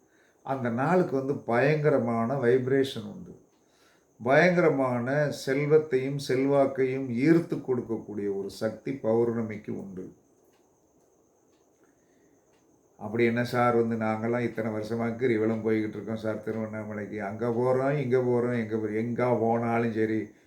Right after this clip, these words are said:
சில விஷயங்களில் வீட்டில் செய்வது நல்லது. எல்லா காலத்திலுமே ஹோட்டல் சாப்பாடு,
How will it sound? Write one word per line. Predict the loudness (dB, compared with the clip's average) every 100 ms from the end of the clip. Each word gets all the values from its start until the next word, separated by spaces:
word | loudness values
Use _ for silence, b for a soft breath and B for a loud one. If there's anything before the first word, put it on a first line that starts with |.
| b
சில | -8 0 4
விஷயங்களில் | 4 2 2 2 4 4 4
வீட்டில் | 2 2 0 -2
செய்வது | 0 -2 -2 -4
நல்லது. | -6 -6 -6 -8 -12 -20 _ _ _ _ _ _ _ b b b b b b _
எல்லா | 0 4 6 6
காலத்திலுமே | 6 4 6 2 2 4
ஹோட்டல் | 6 6 4
சாப்பாடு, | 4 2 4 0 0 -4 -12